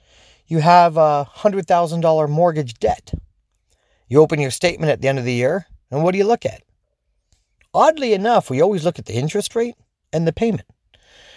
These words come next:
None of us, not very, <laughs> very, very, very rarely, and I could call you out on this right now.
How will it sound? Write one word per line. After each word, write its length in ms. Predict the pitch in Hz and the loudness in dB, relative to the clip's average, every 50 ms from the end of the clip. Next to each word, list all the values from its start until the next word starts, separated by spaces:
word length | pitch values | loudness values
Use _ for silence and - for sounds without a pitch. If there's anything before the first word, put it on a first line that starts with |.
| _ _ _ _ - | _ _ _ _ 2
None 200 | 160 202 262 294 | 4 4 6 6
of 120 | 269 208 | 4 4
us, 480 | 147 131 135 180 - - - - - _ _ _ | 2 0 0 -2 -4 -10 -16 -20 -20 _ _ _
not 320 | 120 139 190 269 294 311 | -6 -6 -6 -6 -6 -8
very, 420 | 277 269 269 269 277 277 277 269 | -6 -4 -4 -2 -4 -4 -6 -8
<laughs> 480 | 254 262 254 220 175 180 175 - - 202 | -10 -12 -14 -8 -6 -6 -6 -2 -2 -2
very, 440 | 165 151 131 160 208 262 285 277 269 | -2 0 2 4 4 4 2 0 -2
very, 320 | 220 240 247 254 254 247 | 2 2 2 2 2 0
very 320 | 214 208 226 226 233 233 226 | 0 0 2 2 2 -2 -2
rarely, 440 | 208 214 208 208 196 180 117 113 123 | 0 0 0 0 -2 -2 -2 -2 -2
and 100 | 131 151 | -2 -2
I 80 | 156 | -2
could 180 | 160 - 170 160 | -4 -4 -8 -10
call 240 | - - - 196 208 | -6 -2 0 0 2
you 160 | 202 196 190 | 2 2 2
out 140 | 190 190 180 | 2 4 4
on 140 | 165 131 110 | 2 0 0
this 180 | 101 101 - | -4 -6 -6
right 240 | 101 117 151 185 - | -4 -4 -4 -4 -4
now. 300 | - 135 107 - - - | -6 -6 -6 -8 -12 -18